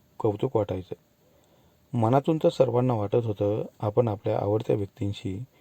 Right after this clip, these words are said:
खूप गप्पा माराव्यात. पण आजच्या मुलामुलींसारखं त्यावेळी वातावरणच नव्हतं.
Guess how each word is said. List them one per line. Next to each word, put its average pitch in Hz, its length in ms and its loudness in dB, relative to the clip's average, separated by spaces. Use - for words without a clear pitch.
खूप 160 180 4
गप्पा 113 320 4
माराव्यात. 95 520 -6
पण 151 140 6
आजच्या 127 480 4
मुलामुलींसारखं 110 960 0
त्यावेळी 107 280 0
वातावरणच 104 640 -4
नव्हतं. 95 240 -8